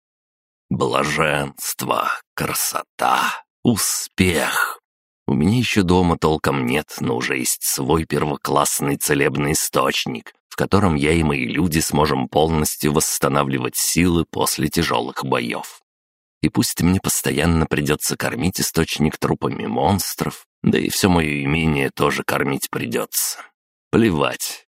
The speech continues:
красиво жить не запретишь. А трупы и деньги мы найдём. Хм, а может вообще сэкономить деньжат на ремонте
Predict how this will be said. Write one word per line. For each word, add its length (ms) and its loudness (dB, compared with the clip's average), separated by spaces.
красиво 540 0
жить 380 0
не 140 4
запретишь. 760 -2
А 140 4
трупы 460 2
и 60 -2
деньги 500 4
мы 220 4
найдём. 720 0
Хм, 480 -6
а 100 -4
может 400 -4
вообще 420 -2
сэкономить 640 0
деньжат 500 0
на 120 2
ремонте 680 -2